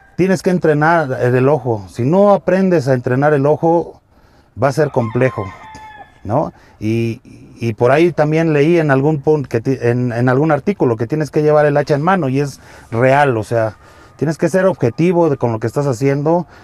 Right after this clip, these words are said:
Nosotros mucho tiempo criábamos cien gallos y de cien gallos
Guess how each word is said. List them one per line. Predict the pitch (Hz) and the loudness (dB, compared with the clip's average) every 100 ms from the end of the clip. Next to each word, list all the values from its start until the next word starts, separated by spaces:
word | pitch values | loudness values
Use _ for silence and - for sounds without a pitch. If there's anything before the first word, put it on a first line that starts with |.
| - | -8
Nosotros | 113 127 156 170 160 | -4 -2 0 0 0
mucho | 143 175 214 185 | 0 0 0 -2
tiempo | 135 156 160 139 175 180 135 - - - _ - - - | 0 0 0 0 2 2 -2 -8 -20 -20 _ -20 -20 -4
criábamos | 127 147 160 165 160 151 139 - - | 0 2 4 4 2 0 -2 -4 -20
cien | - 175 175 170 | -10 -2 0 2
gallos | 156 156 160 - - - _ _ - - - | 2 0 -2 -6 -16 -20 _ _ -20 -16 -4
y | 123 | 0
de | 139 | 0
cien | 147 190 190 | 0 0 2
gallos | 175 175 185 180 - - | 2 2 0 -2 -8 -20